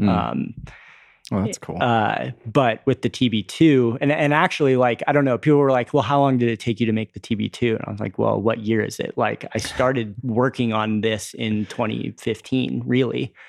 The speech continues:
Speaker 1: Wow.
Speaker 2: Um, like, as a concept, and then in developing the T B one, like, y-, we sort of got pushed to market with it, um,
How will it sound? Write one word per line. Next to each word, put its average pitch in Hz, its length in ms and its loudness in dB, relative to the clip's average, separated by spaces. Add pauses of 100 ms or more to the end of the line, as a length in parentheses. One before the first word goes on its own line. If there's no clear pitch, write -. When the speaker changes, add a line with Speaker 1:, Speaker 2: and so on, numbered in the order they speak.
(160)
Speaker 1:
Wow. 87 260 0 (380)
Speaker 2:
Um, 107 260 -2 (220)
like, 113 400 -2 (680)
as 117 160 0
a 107 60 -4
concept, 123 760 0
and 110 140 4
then 107 320 0 (480)
in 147 160 6
developing 123 500 4
the 110 80 0
T - 180 -2
B 107 140 0
one, 113 360 2
like, 101 300 -4 (1600)
y-, - 180 -14
we 135 200 6
sort 143 240 2
of 113 80 0
got - 320 -2
pushed - 340 0
to 120 80 0
market - 500 0 (420)
with 113 220 2
it, - 280 -4 (360)
um, 113 600 -2